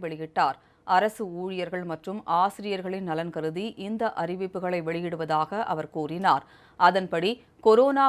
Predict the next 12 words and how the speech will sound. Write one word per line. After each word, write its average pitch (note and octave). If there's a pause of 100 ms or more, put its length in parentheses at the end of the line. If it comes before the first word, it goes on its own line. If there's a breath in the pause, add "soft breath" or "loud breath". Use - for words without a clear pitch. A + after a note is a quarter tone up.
(100)
காலத்தில் G3+
நிறுத்தப்பட்ட F#3 (160)
விடுப்பு F#3+ (100)
நாட்களை F3 (220)
ஒப்படைப்பு G3+ (100)
செய்து E3 (160)
பண F#3+ (100)
பயன் F#3
பெற்றுக் D#3+
கொள்ளலாம். D#3 (600 soft breath)
ஒன்று C4 (140)
ஒன்று A3+